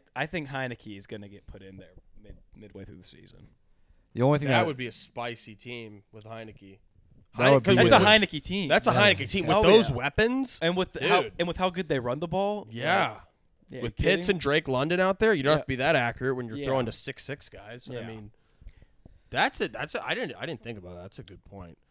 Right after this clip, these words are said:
Speaker 3: Shit, Ritter would probably be out of there by week four
Speaker 1: <laughs>
Speaker 3: if he
Speaker 2: Yeah.
Speaker 3: stinks.
Speaker 2: I mean, with how easy their schedule is, like, Ritter has to, like, he has to show that he has some promise in the first couple
Speaker 1: Yeah.
Speaker 2: games. I mean,
Speaker 1: Well, 'cause the thing with the Falcons,
Speaker 3: He's in
Speaker 1: too,
Speaker 3: a great position.
Speaker 1: so
Speaker 3: If
Speaker 1: they,
Speaker 3: he
Speaker 1: they,
Speaker 3: does have game, he'll show.
Speaker 1: they were third in rush yards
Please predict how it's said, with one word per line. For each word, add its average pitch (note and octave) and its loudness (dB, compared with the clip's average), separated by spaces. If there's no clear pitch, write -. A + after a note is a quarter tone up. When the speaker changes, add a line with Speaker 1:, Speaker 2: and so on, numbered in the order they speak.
Speaker 3:
Shit, - -6
Ritter C3+ -4
would F#2 -16
probably A2 -8
be G2+ -10
out A2 -4
of - -8
there G#2 -10
by F#2+ -14
week A2 -16
four - -20
Speaker 1:
<laughs> - -10
Speaker 3:
if E3 -6
he B2 -12
Speaker 2:
Yeah. D#2+ -10
Speaker 3:
stinks. C2+ -14
Speaker 2:
I A2 -2
mean, B2+ -2
with B2+ 0
how D3+ 2
easy B2 -2
their A#2+ -6
schedule G2+ -4
is, G#2+ -2
like, F#2 -4
Ritter G#2 -4
has F2+ -8
to, - -14
like, E2+ -10
he G#2 -6
has G#2+ 0
to - -12
show F#2 -2
that F2+ -4
he F2+ -8
has E2 -8
some D#2+ -12
promise D#2 -6
in E2 -16
the D#2+ -10
first - -18
couple D2+ -16
Speaker 1:
Yeah. E2+ -10
Speaker 2:
games. D#2+ -14
I D#2 -14
mean, A#1+ -18
Speaker 1:
Well, F3+ -8
'cause G3 -8
the B3 2
thing D#4 0
with C4 -2
the E3+ -4
Falcons, D#3+ 0
Speaker 3:
He's A3 2
in F#3 2
Speaker 1:
too, D#3+ 0
Speaker 3:
a - -2
great D#3+ 0
position. G#2+ -10
Speaker 1:
so F#3+ -4
Speaker 3:
If F3 -8
Speaker 1:
they, G3+ 2
Speaker 3:
he F3 -8
Speaker 1:
they, G#3 6
Speaker 3:
does G3 4
have D#3 -8
game, C#3 -4
he'll A2+ -12
show. B2 -8
Speaker 1:
they F#3+ 4
were A#3+ 4
third G#3+ 6
in F#3 2
rush E3 0
yards D#3+ -2